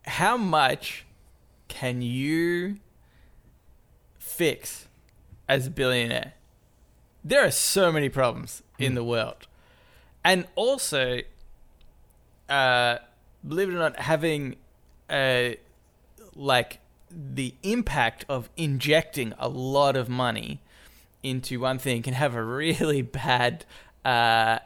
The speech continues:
Speaker 1: economic impact.
Speaker 2: Yeah.
Speaker 1: I know that there was this, like, uh, Persian prince or something. I'm kind of making up the details, but,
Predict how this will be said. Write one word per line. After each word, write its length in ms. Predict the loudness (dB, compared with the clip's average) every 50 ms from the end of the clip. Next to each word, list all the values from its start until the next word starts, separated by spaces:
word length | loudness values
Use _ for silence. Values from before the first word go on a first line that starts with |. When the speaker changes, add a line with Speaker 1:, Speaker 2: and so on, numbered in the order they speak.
| -4 _
Speaker 1:
economic 520 | 0 0 0 0 0 0 2 0 0 0 -2
impact. 520 | -2 -2 -2 -2 -2 -2 -2 -4 -10 -18 -20 -12 -8
Speaker 2:
Yeah. 160 | -6 -4 0 2
Speaker 1:
I 140 | 2 2 2
know 260 | 2 2 2 2 2
that 220 | 0 0 -2 0
there 140 | 2 2 2
was 180 | 2 2 -2 -2
this, 320 | -2 0 0 0 -2 0
like, 420 | 2 4 4 4 2 0 -4 -14 -20 -20 -20 -20 -20 _ -20 _ _ 0
uh, 260 | 2 4 4 4 2 0 0
Persian 720 | -2 -2 -2 0 0 2 2 2 0 -2 -4 -6 -6 -6 -8
prince 580 | -10 -14 -12 -6 -4 -2 0 0 0 0 0
or 100 | 0 0
something. 520 | 0 0 0 0 0 0 -2 -2 -4 -2 -4
I'm 120 | -6 -8
kind 320 | -6 -2 0 2 2 2 0
of 200 | -2 -4 -6 -8
making 380 | -4 -2 -2 -2 -2 0 -2 -2
up 140 | -2 0
the 80 | -4 -6
details, 600 | -4 -2 -2 -2 0 2 2 2 2 2 0 -2
but, 260 | -2 0 0 0 -2